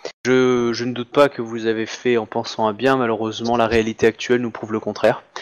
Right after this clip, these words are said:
puisque nos troupes se retrouvent, euh, séparées en deux, entre notre armée au sud, euh, ayant une menace entre le, contre le clan du Scorpion et le Lion, et, euh,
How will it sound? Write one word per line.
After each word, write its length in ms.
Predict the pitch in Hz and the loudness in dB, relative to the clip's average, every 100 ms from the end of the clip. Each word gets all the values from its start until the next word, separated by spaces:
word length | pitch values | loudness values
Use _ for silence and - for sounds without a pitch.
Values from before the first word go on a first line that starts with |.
| - - | -16 -10
puisque 160 | - - 127 | -10 -2 0
nos 160 | 117 113 | 2 0
troupes 380 | - 135 123 - - - - - | 2 2 2 -4 -6 -10 -18 -6
se 180 | - 117 | 0 2
retrouvent, 600 | 113 113 - 131 120 110 | 2 2 2 0 2 4
euh, 280 | 107 98 101 | 4 4 0
séparées 460 | - 120 117 120 | -2 0 2 2
en 140 | 117 113 | 0 -2
deux, 220 | 120 151 - - | -4 -4 -6 -8
entre 340 | 110 - 117 | -8 -4 -2
notre 280 | 113 - 113 | -2 0 2
armée 360 | 113 120 120 | 2 2 0
au 160 | 110 104 | 0 -4
sud, 440 | - - 127 113 - - - - - - _ - | -8 -10 -4 -4 -4 -12 -14 -14 -14 -18 _ 0
euh, 640 | 107 107 107 98 95 95 - - | 4 4 4 2 0 -4 -8 -8
ayant 240 | 113 113 117 | -4 -2 -2
une 80 | 117 | 0
menace 340 | 123 123 - | 2 2 0
entre 200 | 113 - | -8 -6
le, 360 | 110 104 92 98 | -4 -2 -2 -4
contre 320 | 104 98 107 | -8 -4 -4
le 80 | 107 | -2
clan 180 | 120 117 | -2 -2
du 120 | 110 | -2
Scorpion 640 | - 110 - 120 120 113 - - | 0 -2 0 0 0 -2 -6 -6
et 80 | 113 | -2
le 140 | 107 | 0
Lion, 320 | 107 117 143 175 - - - - - - | 0 2 0 -2 -16 -20 -12 -8 -8 -2
et, 260 | 131 131 131 | 2 4 4
euh, 340 | 113 107 104 | 2 0 -2